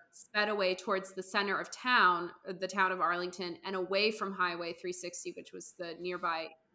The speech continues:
uh, highway. And the police later take this to interpret this to mean that,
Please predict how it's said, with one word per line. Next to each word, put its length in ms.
uh, 40
highway. 400
And 320
the 120
police 420
later 240
take 240
this 220
to 120
interpret 420
this 240
to 80
mean 280
that, 240